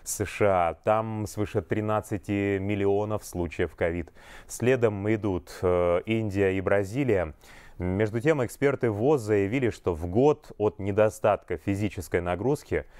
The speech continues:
умирают до пяти миллионов человек. Согласно данным организации, восемьдесят процентов молодёжи и двадцать пять процентов взрослого населения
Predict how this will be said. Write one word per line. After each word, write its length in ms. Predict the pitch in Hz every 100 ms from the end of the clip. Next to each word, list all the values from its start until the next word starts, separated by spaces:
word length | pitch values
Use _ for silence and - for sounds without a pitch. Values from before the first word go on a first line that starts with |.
| - - -
умирают 600 | 98 95 95 107 120 92
до 140 | 87 98
пяти 480 | - 90 - 107 113
миллионов 560 | 95 85 87 92 85
человек. 460 | - 82 85 98 -
Согласно 440 | - 85 87 90
данным 280 | 92 92 90
организации, 680 | 85 90 92 107 - - 85
восемьдесят 640 | 85 110 - 90 85 90
процентов 480 | - 92 98 87 82
молодёжи 680 | 90 92 110 120 90 78 -
и 220 | 95 92
двадцать 500 | 90 90 107 - 90
пять 240 | - 95 -
процентов 560 | 92 - 92 82 82
взрослого 520 | 78 92 117 - 110
населения 540 | 95 82 90 82 76